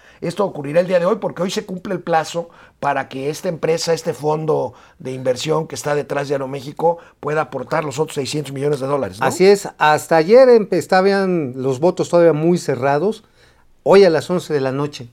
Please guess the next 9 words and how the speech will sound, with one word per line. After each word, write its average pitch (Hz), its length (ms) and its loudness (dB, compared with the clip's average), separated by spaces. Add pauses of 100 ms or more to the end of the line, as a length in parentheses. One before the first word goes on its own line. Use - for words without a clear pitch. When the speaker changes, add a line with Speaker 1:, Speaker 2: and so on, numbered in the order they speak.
Speaker 2:
termina 139 460 -2
la 123 120 -2
votación. 117 580 -6
Son 170 240 -2
veinticuatro 147 680 0
horas 151 320 2 (340)
muy, 240 300 2
muy 185 280 2
cerradas. 170 640 -2